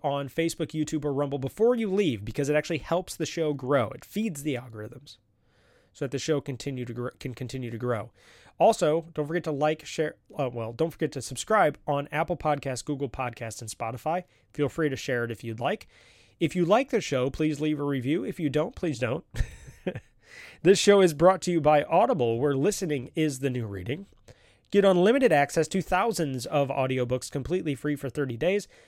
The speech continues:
Sign up right now for this exclusive offer for my listeners at audible dot wisdom worth knowing dot org. That's A U D I B L E dot wisdom worth knowing dot org.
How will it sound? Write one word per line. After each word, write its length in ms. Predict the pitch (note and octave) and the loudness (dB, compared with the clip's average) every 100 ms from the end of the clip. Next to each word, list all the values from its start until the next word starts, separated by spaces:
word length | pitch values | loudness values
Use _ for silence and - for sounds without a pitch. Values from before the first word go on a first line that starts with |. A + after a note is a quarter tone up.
| _ | _
Sign 260 | - F#3 E3 | -4 -2 -2
up 120 | - - | -6 0
right 240 | D#3 G#3 | 2 2
now 140 | D#3 | -2
for 120 | D3+ C#3+ | -4 -4
this 180 | C3 | -6
exclusive 640 | C3 - - F#3+ G#3 G#3+ G3 | -10 -14 -6 -6 -4 -6 -4
offer 340 | - D3 C#3+ D3+ | 0 0 0 -4
for 200 | - C3+ | -2 -4
my 320 | A#2+ E3+ B3+ | -2 -2 -2
listeners 560 | F#3+ C3 - A2 A2+ A#2 | -4 -4 -4 -8 -8 -8
at 200 | - B2 - - | -8 -8 -6 -4
audible 460 | A3 F#3 A#2 A2 | -2 -2 -4 -8
dot 220 | A2+ A2+ B2+ | -8 -8 -6
wisdom 340 | C#3+ C#3+ C3 | -6 -4 -6
worth 180 | A#2+ - | -6 -8
knowing 260 | A#2+ A2 | -8 -8
dot 220 | A2+ G#2+ - | -8 -10 -6
org. 280 | B2+ F3 | -4 -4
That's 200 | D#3 - - - | -6 -10 -8 -4
A 100 | G3 | -2
U 340 | G3+ D#3 D#3+ | -2 -4 -4
D 300 | C#3 C3+ B2+ - | -4 -4 -4 -6
I 220 | F3 G#3 | -6 -6
B 280 | C#3 B2 B2 | -6 -6 -6
L 260 | B2+ D3+ F3 | -6 -6 -6
E 320 | C3 G2+ A2 - _ _ _ _ _ | -10 -12 -12 -14 _ _ _ _ _
dot 200 | B2 A#2 | -10 -6
wisdom 360 | A#2 D3+ D3 E3 | -4 -4 -6 -8
worth 180 | D#3 D3+ | -10 -10
knowing 320 | G#2+ B2 A2 | -12 -12 -14
dot 220 | G#2+ G2+ | -12 -10
org. 340 | A2+ - - | -10 -12 -18